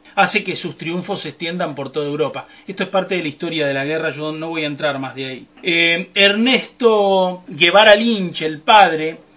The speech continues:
escribe un libro mucho tiempo después que se llama Mi hijo el Che. Y en ese libro él cuenta que en el hotel funcionaba una antena con la que se transmitían en vivo los discursos de Hitler.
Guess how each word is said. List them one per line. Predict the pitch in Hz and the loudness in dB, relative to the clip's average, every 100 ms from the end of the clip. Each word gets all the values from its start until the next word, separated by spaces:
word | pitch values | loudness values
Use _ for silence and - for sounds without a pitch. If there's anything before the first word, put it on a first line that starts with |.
| - - - _ _ - | -20 -20 -20 _ _ -8
escribe | 160 - 233 226 214 | -8 -2 2 4 4
un | 190 196 | 2 0
libro | 233 220 165 160 170 | 0 -2 -2 -4 -4
mucho | 175 190 175 | -4 -6 -6
tiempo | 190 185 175 160 | -6 -6 -4 -6
después | 156 - 202 170 147 - _ - - - | -6 -2 0 0 -6 -16 _ -20 -18 -6
que | 165 | -4
se | 170 | -4
llama | 175 202 196 | -2 0 0
Mi | 180 175 | 0 -2
hijo | 190 - 175 | -2 -2 -4
el | 151 | -4
Che. | - 175 147 - _ _ _ _ - - _ - | -4 -2 -2 -8 _ _ _ _ -20 -20 _ -8
Y | 185 185 190 | -2 2 2
en | 240 | 2
ese | 247 - 240 214 | 0 -2 -2 -2
libro | 214 247 208 180 185 190 - _ - - | 0 0 0 -2 0 -2 -4 _ -20 -4
él | 190 202 | -2 -2
cuenta | - 240 208 180 185 185 - | -2 0 2 0 0 0 0
que | 180 | -2
en | 175 | 0
el | 180 | 0
hotel | 180 180 233 214 | -2 0 0 0
funcionaba | 156 185 156 - 175 214 226 | -2 -6 -4 -4 0 2 2
una | 196 175 160 | 0 0 -2
antena | 160 156 220 196 151 143 139 - _ _ - - - | -2 -6 0 0 0 -4 -8 -14 _ _ -20 -20 -4
con | 180 175 | 0 2
la | 175 | 2
que | 170 | 0
se | 180 | -2
transmitían | 175 165 180 180 233 214 190 | -2 0 -2 -2 2 2 2
en | 185 185 196 | 0 -2 -2
vivo | 247 220 165 170 170 - _ | -2 -2 -4 -6 -8 -14 _
los | 170 185 156 | 0 0 0
discursos | 175 - 208 165 190 147 | -8 -6 -6 -4 -6 -6
de | 139 | -6
Hitler. | - 143 - 107 107 | -8 -10 -10 -18 -18